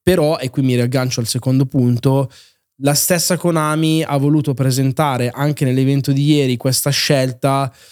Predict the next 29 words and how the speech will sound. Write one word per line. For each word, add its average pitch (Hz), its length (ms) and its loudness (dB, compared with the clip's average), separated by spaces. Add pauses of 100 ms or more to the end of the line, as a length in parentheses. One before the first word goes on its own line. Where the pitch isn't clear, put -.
(160)
eh, 127 300 2
mettendoli 165 580 0
un 165 140 2
po' 151 120 0
in 151 100 0
secondo 139 420 0
piano, 120 420 -2
cioè 127 180 -2
effettivamente 143 680 0
lo 151 100 0
sviluppo 139 380 0
sarà 131 240 -2
loro, 120 300 0
si - 120 -6
occupano 123 440 -2
di 120 180 0
outsourcing 123 720 0
per 123 140 -2
questa 147 260 0
cosa, 143 520 0 (360)
ma, 147 440 2 (100)
eh, 127 200 -2
quello 135 240 2
che 135 80 -2
voglio 143 260 2
dire 143 460 2
è 131 160 -4
che, 143 420 0
eh, 120 420 -6